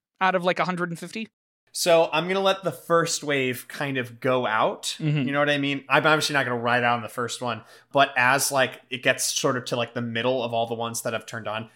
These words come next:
Speaker 2: I'm, I'm literally gonna hop on sort of the back of one, and in the, I'm just gonna take advantage of all the chaos that's,
Speaker 1: Mm-hmm.
Speaker 2: that I'm, 'cause I'm sure all these guys are caught off guard, and
Speaker 1: Mm-hmm.
Speaker 2: I'm just gonna start picking people off one at a one that I de-, I deem as the most threat to me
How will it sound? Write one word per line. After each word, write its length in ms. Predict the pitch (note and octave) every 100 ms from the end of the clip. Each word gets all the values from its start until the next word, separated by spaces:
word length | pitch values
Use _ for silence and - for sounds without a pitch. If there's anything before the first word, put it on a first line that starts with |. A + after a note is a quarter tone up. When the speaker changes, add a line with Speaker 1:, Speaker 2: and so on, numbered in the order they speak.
| -
Speaker 2:
I'm, 180 | A2+ C3
I'm 260 | B2+ C3+ B2+
literally 300 | C3 C#3 C#3
gonna 200 | B2+ A2+
hop 340 | - B2 A#2
on 380 | C3 A#2+ A#2 A2+ -
sort 260 | - C3+
of 60 | A#2
the 60 | A2
back 340 | G#2+ A2 A#2
of 140 | B2
one, 360 | A2 A2 C3 D#3 - _
and 220 | - B2 -
in 180 | C#3+ C#3+
the, 160 | D3
I'm 140 | C3+ C#3
just 160 | C#3
gonna 140 | - C#3
take 220 | - C3+
advantage 460 | B2+ A#2+ A#2 C3 C3
of 80 |
all 160 | A#2 B2
the 80 | A#2
chaos 600 | - A2 A2 C3 C#3+ -
that's, 360 | A#2+ A2 D3+ E3+
Speaker 1:
Mm-hmm. 100 | D3+
Speaker 2:
that 180 | A#2 A#2
I'm, 120 | A#2
'cause 220 | A#2 D3+ B2
I'm 120 | A#2+
sure 320 | - E3 D#3+
all 100 | A#2+
these 160 | A2+ G#2+
guys 240 | A#2+ G#2+
are 40 | A2
caught 220 | - G#2+
off 120 | G2+ -
guard, 260 | A2+ C3+ -
and 120 | -
Speaker 1:
Mm-hmm. 80 | D3
Speaker 2:
I'm 80 | C3
just 220 | B2 B2+
gonna 120 | - B2
start 380 | - C3 C3
picking 380 | - D3 C#3 B2 -
people 340 | - B2+ B2 G#2
off 360 | F#2 - -
one 180 | C3 B2+
at 100 | B2
a 60 | B2
one 200 | B2+ A#2
that 120 | B2
I 140 | B2
de-, 340 | B2+ B2+ B2 B2+
I 220 | B2+ C#3+
deem 280 | C#3 C3+ C3+
as 180 | A#2+ -
the 80 |
most 440 | A#2 A#2 A#2 - -
threat 340 | - C3+ B2+
to 100 | -
me 400 | A2+ A#2 A2 G2